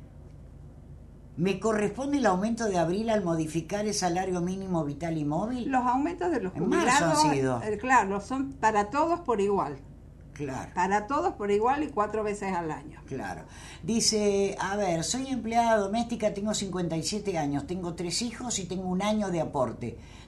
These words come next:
Speaker 1: Tuve tres años plan jefa y jefe".
Speaker 2: El
Speaker 1: No sé
Speaker 2: plan,
Speaker 1: qué.
Speaker 2: eh, bueno,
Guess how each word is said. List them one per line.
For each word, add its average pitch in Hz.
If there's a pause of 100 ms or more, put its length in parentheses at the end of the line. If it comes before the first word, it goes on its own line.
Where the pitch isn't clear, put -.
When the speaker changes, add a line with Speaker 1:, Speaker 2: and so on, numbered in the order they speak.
Speaker 1:
Tuve 233
tres 214
años 214
plan 185
jefa 180
y 139
jefe". 110 (920)
Speaker 2:
El 190
Speaker 1:
No 190
sé -
Speaker 2:
plan, 262
Speaker 1:
qué. 202
Speaker 2:
eh, 196
bueno, 156